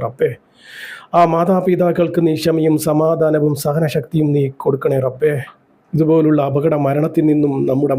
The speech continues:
മക്കളെയൊക്കെ നീ തന്നെ കാക്കണേ റബ്ബേ. എല്ലാ മുസീബത്തിൽ നിന്നും നീ നമ്മളെ കാക്കണേ റബ്ബേ. ആ മാതാപിതാക്കൾക്ക് മുന്നോട്ടുള്ള ജീവിതം നീ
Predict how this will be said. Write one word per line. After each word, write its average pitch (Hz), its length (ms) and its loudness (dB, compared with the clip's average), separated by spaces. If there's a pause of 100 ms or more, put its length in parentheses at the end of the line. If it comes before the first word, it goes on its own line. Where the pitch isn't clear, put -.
മക്കളെയൊക്കെ 147 560 -2
നീ 135 80 2 (100)
തന്നെ 135 300 0
കാക്കണേ 127 400 -2
റബ്ബേ. 147 260 -2 (680)
എല്ലാ 180 160 -2 (200)
മുസീബത്തിൽ 196 680 2
നിന്നും 170 300 2
നീ 156 40 4 (120)
നമ്മളെ 143 260 0 (100)
കാക്കണേ 135 380 -2
റബ്ബേ. 147 240 -4 (520)
ആ - 20 0 (120)
മാതാപിതാക്കൾക്ക് 156 1000 0
മുന്നോട്ടുള്ള 156 540 2 (160)
ജീവിതം 160 400 2
നീ 147 60 2